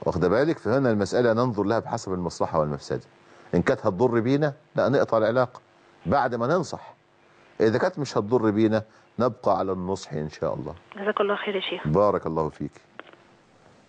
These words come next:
Speaker 1: أم علاء،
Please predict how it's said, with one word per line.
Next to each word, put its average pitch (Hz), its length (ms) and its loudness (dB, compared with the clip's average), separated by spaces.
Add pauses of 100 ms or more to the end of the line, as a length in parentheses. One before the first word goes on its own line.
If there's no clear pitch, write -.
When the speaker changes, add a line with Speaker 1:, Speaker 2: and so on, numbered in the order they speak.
(1700)
Speaker 1:
أم 127 280 6
علاء، 120 440 4